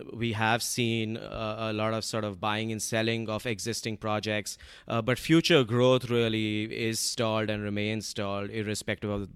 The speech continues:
of Brexit. Uh, Brexit does, you know, you, you just mentioned uncertainty, and it's unfortunate because, uh, you know, uh, offshore wind and wind more broadly does have, you know,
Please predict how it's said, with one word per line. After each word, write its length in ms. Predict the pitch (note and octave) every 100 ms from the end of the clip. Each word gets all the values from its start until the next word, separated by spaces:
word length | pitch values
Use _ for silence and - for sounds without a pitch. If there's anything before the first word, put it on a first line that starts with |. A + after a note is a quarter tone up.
| -
of 200 | A2 F2
Brexit. 460 | G2+ G#2+ - G#2+ - - - - -
Uh, 140 | B2+
Brexit 560 | A#2 D3+ D#3 - A3 B2+
does, 460 | C#3+ F#3 E3+ C3+
you 120 | C#3+ C3+
know, 60 |
you, 280 | C3 B2+ C#3
you 120 | C#3 C3
just 220 | D#3 -
mentioned 300 | C#3+ C#3+ B2
uncertainty, 760 | A#2+ A#2+ - B2 B2+ - A2+
and 120 | A#2
it's 120 | A2+ B2+
unfortunate 640 | B2 B2 B2+ - D#3+ C#3+
because, 420 | C3+ C#3 C3+ B2 - - - -
uh, 340 | A#2 A#2 A#2 -
you 180 | D#3 D3
know, 120 | C3+
uh, 200 | A#2 B2
offshore 540 | - C#3+ - - E3+ D#3
wind 360 | C3+ C#3+ C#3+ C#3+
and 160 | C3+
wind 280 | A#2+ C3 C3+
more 200 | C3 B2+
broadly 720 | G#2 G#2+ A#2+ A#2+ B2 A2 A2 - A2+ B2+
does 300 | C3+ D3+ B2+
have, 400 | C3 B2 A2+ A#2+
you 100 | B2
know, 140 | A#2